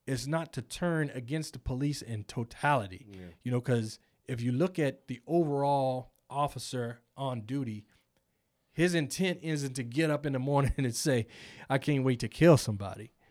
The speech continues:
Speaker 1: Now, there's racism, and we're not gonna erase racism.
Speaker 2: Yeah, for
Speaker 1: You know,
Speaker 2: sure.
Speaker 1: it's just not gonna
Speaker 2: Yeah.
Speaker 1: happen,
Speaker 2: Yeah.
Speaker 1: unfortunately. But my, my job as an officer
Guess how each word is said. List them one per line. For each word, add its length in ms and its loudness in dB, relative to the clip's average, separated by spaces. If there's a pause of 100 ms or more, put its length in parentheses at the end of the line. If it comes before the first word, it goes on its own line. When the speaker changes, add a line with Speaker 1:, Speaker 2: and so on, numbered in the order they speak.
(120)
Speaker 1:
Now, 380 0 (220)
there's 220 4
racism, 380 2 (100)
and 100 -6
we're 80 -2
not 140 -2
gonna 200 -4
erase 400 -4
racism. 540 -10
Speaker 2:
Yeah, 140 -6
for 120 -14
Speaker 1:
You 100 -8
know, 60 -4
Speaker 2:
sure. 60 -6
Speaker 1:
it's 140 -6
just 120 -6
not 140 -2
gonna 120 -2
Speaker 2:
Yeah. 100 0
Speaker 1:
happen, 300 -2
Speaker 2:
Yeah. 220 -6
Speaker 1:
unfortunately. 720 -2 (440)
But 280 6 (240)
my, 600 0 (520)
my 280 -2
job 500 -4
as 180 -6
an 120 -10
officer 640 -6